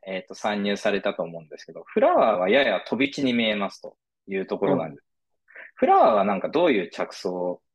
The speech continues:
Speaker 1: で始めたんですか？
Speaker 2: フラワーは、えっと、着想、まあ、なんとなくその花の領域はやりたいなというのがもともとあって、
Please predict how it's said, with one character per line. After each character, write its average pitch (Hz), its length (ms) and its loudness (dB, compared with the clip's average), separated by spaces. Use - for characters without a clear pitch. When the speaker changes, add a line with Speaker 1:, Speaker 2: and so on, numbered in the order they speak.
Speaker 1:
で 101 100 0
始 95 220 -4
め 87 100 -6
た 85 140 -2
ん 71 80 -12
で - 60 -18
す - 60 -20
か？ - 100 -20
Speaker 2:
フ - 180 2
ラ 302 160 6
ワ 185 300 6
ー - 20 2
は、 135 460 2
え 151 220 0
っ - 40 -18
と、 143 640 2
着 170 240 -6
想、 247 420 2
ま 262 100 0
あ、 - 20 0
な 269 120 2
ん 285 40 -2
と 330 80 -2
な 320 140 0
く - 60 -14
そ 208 100 -2
の 175 80 -4
花 214 300 -4
の 247 140 0
領 233 220 2
域 233 200 -10
は 214 80 0
や 190 120 0
り 196 140 -6
た 226 100 4
い 165 100 -4
な 147 220 -8
と 135 180 -12
い 143 220 -6
う 143 60 -6
の 135 80 -8
が 127 140 -8
も 127 120 -10
と 160 100 -4
も 156 140 -4
と 156 120 0
あ 151 40 0
っ - 220 -10
て、 131 320 0